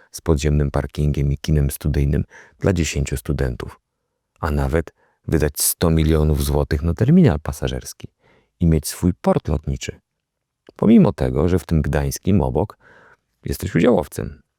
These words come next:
możesz naprawdę wszystko. Nawet wygrać konkurs na zabudowę najdroższej działki w mieście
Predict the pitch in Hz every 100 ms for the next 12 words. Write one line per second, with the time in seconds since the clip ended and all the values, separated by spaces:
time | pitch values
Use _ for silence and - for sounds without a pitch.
0 | _ - 85 98 120 131 120 127 117 131
1 | 131 135 - 247 - - - _ _ _
2 | _ _ _ _ _ _ - 80 78 82
3 | 69 78 80 82 - - 135 104 80 76
4 | - 76 76 71 73 78 82 85 87 95
5 | 98 - 76 73 73 71 - 67 73 65
6 | - 104